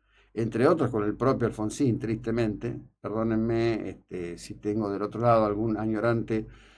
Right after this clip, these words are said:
de, del padre de la democracia, eh, y otros, Freddy Storani, Leopoldo Moró,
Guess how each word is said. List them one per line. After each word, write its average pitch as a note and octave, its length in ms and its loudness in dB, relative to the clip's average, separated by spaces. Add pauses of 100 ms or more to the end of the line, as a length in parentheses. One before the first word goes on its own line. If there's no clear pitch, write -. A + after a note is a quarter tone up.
(160)
de, G2 720 0
del G2+ 240 -4
padre A#2 380 6
de A2 100 4
la A2+ 120 4
democracia, B2 760 2 (360)
eh, F#2+ 500 -2
y A#2+ 200 6
otros, D3+ 680 4 (720)
Freddy A2 260 -2
Storani, B2 640 8
Leopoldo G#2+ 380 0
Moró, B2 720 4